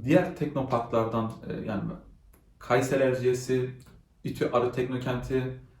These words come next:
ODTÜ Kozon'u, e, görmüş biri olarak şunu söyleyebilirim. E, maliyet açısından çok ucuz olmasına rağmen çok daha temiz bir teknopark olması,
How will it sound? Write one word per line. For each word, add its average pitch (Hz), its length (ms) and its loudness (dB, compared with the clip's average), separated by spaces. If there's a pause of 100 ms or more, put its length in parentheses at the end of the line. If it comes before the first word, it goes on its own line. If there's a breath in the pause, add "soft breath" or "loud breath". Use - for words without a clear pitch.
(100)
ODTÜ - 360 2
Kozon'u, 123 680 2 (180)
e, 110 120 -2
görmüş 123 440 0
biri 139 80 0
olarak 98 400 0
şunu 131 160 -4
söyleyebilirim. 95 560 -2 (480 loud breath)
E, 101 240 0
maliyet 110 420 4
açısından 123 400 -4
çok - 360 -4
ucuz 123 300 2
olmasına 95 500 0
rağmen 120 300 -6 (320)
çok - 260 0
daha 123 200 0
temiz 107 280 -4
bir 98 80 -14
teknopark 101 600 -6
olması, 95 480 -8